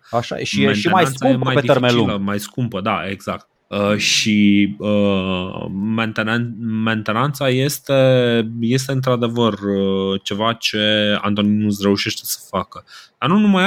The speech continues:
Speaker 2: asta, el își arată competența, de exemplu, uh, pe, în momentul în care Roma trece printr-un mare incendiu, nu de anvergura celui, uh,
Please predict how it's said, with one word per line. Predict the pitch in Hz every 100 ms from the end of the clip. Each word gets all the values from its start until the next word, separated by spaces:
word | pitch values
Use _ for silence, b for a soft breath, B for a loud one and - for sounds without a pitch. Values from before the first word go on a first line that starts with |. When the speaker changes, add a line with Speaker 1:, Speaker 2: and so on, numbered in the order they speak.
| 214
Speaker 2:
asta, | - - - -
el | 113 117 139
își | 156 147
arată | 117 131 131
competența, | 135 120 107 104 110 117
de | 113 104
exemplu, | 95 98 107 117 131 139 143 B B B
uh, | - 120 117 113 110 104
pe, | 120 101
în | 117 117 113
momentul | 113 113 131 147
în | 127
care | 120 113 113 117 113 110
Roma | 104 107 113 131
trece | 131 123 127
printr-un | 131 123 117 117 110
mare | 110 127 131
incendiu, | 117 107 98 101 95 90 95 123 _ - - -
nu | 104 107 113
de | 113
anvergura | 110 104 101 90 98 98 95
celui, | - 98 92 92 92
uh, | 92 90 90